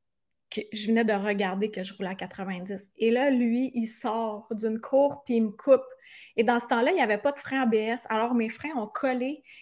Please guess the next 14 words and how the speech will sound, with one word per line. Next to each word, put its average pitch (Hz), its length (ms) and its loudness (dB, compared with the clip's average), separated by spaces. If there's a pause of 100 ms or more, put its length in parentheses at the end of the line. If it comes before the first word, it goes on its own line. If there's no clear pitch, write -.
et 233 140 0
j'ai 226 140 2
dévié 254 500 2
dans 214 240 0
l'autre 254 340 4
voie 240 220 4
à 254 60 0
contresens, 220 680 -6
sa 214 140 -4
route 208 160 -4
de 214 100 0
campagne, 214 640 -2
le 208 320 2
soir. 240 720 -2